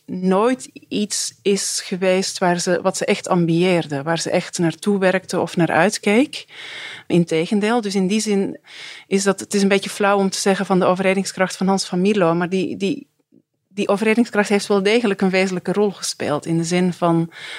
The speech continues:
als Hans van Mierlo haar niet gevraagd had en niet aangedrongen had op het feit dat zij minister, eh, zou worden, dan zou ze dat ook niet gedaan hebben. Maar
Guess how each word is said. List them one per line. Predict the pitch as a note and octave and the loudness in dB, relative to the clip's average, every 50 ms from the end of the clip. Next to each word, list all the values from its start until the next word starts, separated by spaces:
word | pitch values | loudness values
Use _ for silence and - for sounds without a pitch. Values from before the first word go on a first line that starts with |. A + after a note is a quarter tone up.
| - - - | -14 -6 -2
als | - F3+ - | -2 0 2
Hans | G3 F#3 F#3+ - | 2 0 0 2
van | - F3 E3 | 0 2 4
Mierlo | F3 G3 G3 G#3 G3 | 4 2 2 2 2
haar | F3 F3 E3+ E3+ | 2 2 2 2
niet | E3+ E3 D#3+ - | 2 0 0 -2
gevraagd | - E3+ - - E3+ F3 G3 G#3+ G#3+ - | -10 -12 -6 -2 0 2 2 2 0 -2
had | - G3+ - | -4 -6 -4
en | - F3+ | 0 0
niet | F3 E3 D#3 | 2 2 2
aangedrongen | - F3 F3 G3+ A3 - G3+ G3 G3 F#3+ F#3+ F#3+ | 2 0 2 2 2 0 0 2 2 2 2 2
had | F#3 F#3 F#3 F#3 - - - - - - - - - - - _ | 2 2 2 0 -2 -6 -12 -12 -18 -18 -18 -18 -18 -20 -20 _
op | _ - - F3+ - | _ -8 -8 -8 -6
het | - - | -6 -4
feit | - F#3 F3 E3+ | -2 0 0 0
dat | F#3 - | -2 -4
zij | - F3+ F3 | 0 2 2
minister, | E3 E3 E3+ F#3+ G#3 - - - G#3 G3 G3+ - _ _ | 4 4 4 2 0 -2 -2 -4 -4 -4 -4 -10 _ _
eh, | - F3+ F3+ F3 | -4 -2 0 0
zou | F3 - F3 E3+ E3 | 0 2 2 2 2
worden, | D#3+ E3+ E3+ F3 F3 F#3+ E3 | 2 2 0 0 0 -4 -2
dan | - E3+ F3 E3+ | 0 0 0 2
zou | - F#3+ F3+ | 2 0 0
ze | F3 F#3 | 0 -2
dat | F3 E3+ - | -2 -2 -2
ook | E3+ | 0
niet | E3 E3+ F3 E3+ E3 | 2 2 2 2 0
gedaan | - - F3 D#3+ F3 F3+ F3 E3 D#3+ | -2 -4 -2 2 2 4 4 4 2
hebben. | D#3+ D3+ C#3+ C#3 D3 C#3+ D#3 - - - - - - - - - - - - - - - _ | 2 0 -2 -2 -4 -8 -10 -12 -14 -20 -18 -16 -16 -14 -14 -14 -14 -14 -14 -16 -18 -16 _
Maar | - F3 F3 E3+ F3 F3 F#3 G3 G#3 A#3 A#3 F#3 | -4 0 2 2 4 4 4 4 4 2 2 0